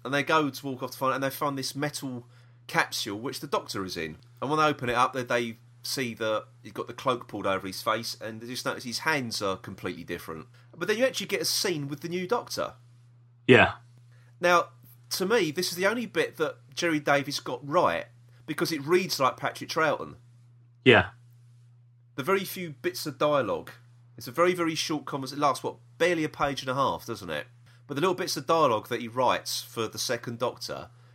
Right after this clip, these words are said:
Speaker 1: it reads like Patrick Troughton.
Speaker 2: Yeah, but was it necessary?
Speaker 1: No.
Speaker 2: And this, what, this is what gets me with this book, is that you get these bits that are just not necessary to the, to the story. And obviously,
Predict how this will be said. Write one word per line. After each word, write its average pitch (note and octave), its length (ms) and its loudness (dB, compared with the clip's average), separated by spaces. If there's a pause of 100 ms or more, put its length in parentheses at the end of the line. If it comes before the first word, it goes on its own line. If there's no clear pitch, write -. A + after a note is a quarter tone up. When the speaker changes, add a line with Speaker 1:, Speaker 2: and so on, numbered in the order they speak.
(440)
Speaker 1:
it C#3 220 -4 (100)
reads C#3+ 420 2
like A#2+ 180 2
Patrick A#2+ 320 -6
Troughton. G#2 440 2 (360)
Speaker 2:
Yeah, A2+ 200 8 (420)
but G3 160 8
was E3+ 180 10
it D3+ 100 6
necessary? D#3+ 480 6 (560)
Speaker 1:
No. A3 460 10 (720)
Speaker 2:
And F#3+ 140 10
this, A#3 180 6 (240)
what, E3+ 260 4
this G#3+ 180 8
is G3 100 6
what E3 160 6
gets F3+ 260 8
me E3+ 120 8 (140)
with G#2+ 100 6
this G2+ 180 6
book, - 300 0
is G2 140 2
that E2+ 120 -4
you D3 100 8
get E3+ 300 8
these B2+ 280 12
bits - 520 4 (180)
that C3 180 6
are C#3 100 6
just - 300 2
not E3 280 10
necessary C3 680 10
to G#2+ 140 4
the, G#2 160 6 (640)
to C#3 80 12
the C3 80 12
story. D3+ 560 12
And B2+ 120 8
obviously, C#3+ 520 10